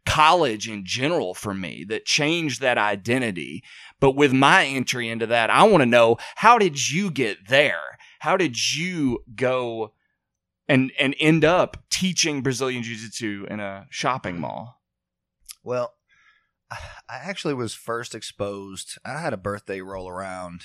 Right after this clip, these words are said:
Speaker 2: one year, and, and I was trying to figure out what I wanted to do, and, and I was still looking for jiu-jitsu.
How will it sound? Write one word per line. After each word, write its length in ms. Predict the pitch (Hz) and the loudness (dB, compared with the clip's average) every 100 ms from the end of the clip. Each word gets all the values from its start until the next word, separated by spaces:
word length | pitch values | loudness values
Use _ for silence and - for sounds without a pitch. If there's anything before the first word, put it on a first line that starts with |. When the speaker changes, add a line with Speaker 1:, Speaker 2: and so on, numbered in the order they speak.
| - | -20
Speaker 2:
one 240 | 95 98 95 | -18 -16 -14
year, 400 | 92 92 90 90 | -12 -10 -10 -12
and, 240 | 82 80 - | -14 -18 -18
and 100 | 78 | -14
I 60 | 90 | -12
was 80 | 87 | -10
trying 180 | 110 90 | -10 -10
to 60 | |
figure 180 | 101 87 | -10 -10
out 100 | 76 | -8
what 160 | 87 87 | -8 -10
I 40 | |
wanted 320 | 85 87 85 | -10 -12 -14
to 40 | 78 | -14
do, 320 | 71 87 87 | -12 -10 -10
and, 200 | 80 80 _ | -12 -14 _
and 100 | 87 | -12
I 60 | 92 | -10
was 120 | 90 | -8
still 400 | - 151 151 107 | -6 -2 -2 -2
looking 340 | 113 113 98 | -2 -2 -4
for 180 | 85 90 | -6 -10
jiu-jitsu. 480 | 82 80 87 - | -10 -10 -10 -10